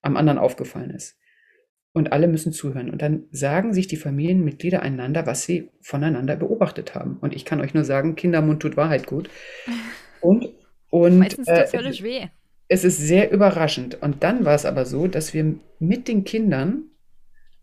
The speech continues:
Speaker 1: ähm, Handyregeln zum Beispiel im Hausgebrauch, im Familiengebrauch erarbeitet haben. Und, und die schärfsten Regeln, die kamen tatsächlich von den Kindern.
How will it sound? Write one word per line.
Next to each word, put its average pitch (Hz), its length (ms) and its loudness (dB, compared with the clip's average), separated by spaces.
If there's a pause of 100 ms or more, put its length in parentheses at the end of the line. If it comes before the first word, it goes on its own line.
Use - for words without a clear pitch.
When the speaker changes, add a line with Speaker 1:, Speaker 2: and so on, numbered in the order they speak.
(100)
Speaker 1:
ähm, 165 220 0
Handyregeln 143 840 0
zum 123 200 -8
Beispiel 123 520 -4
im 156 220 0
Hausgebrauch, 156 440 -2
im 139 100 -2
Familiengebrauch 160 800 -2
erarbeitet 123 520 -6
haben. 139 180 -6
Und, - 220 -10 (160)
und 190 260 4
die 160 100 -4
schärfsten 208 720 -4
Regeln, 151 480 2 (240)
die - 100 -10
kamen 147 200 0
tatsächlich - 420 -6
von 139 120 -4
den 131 140 0
Kindern. 143 360 -6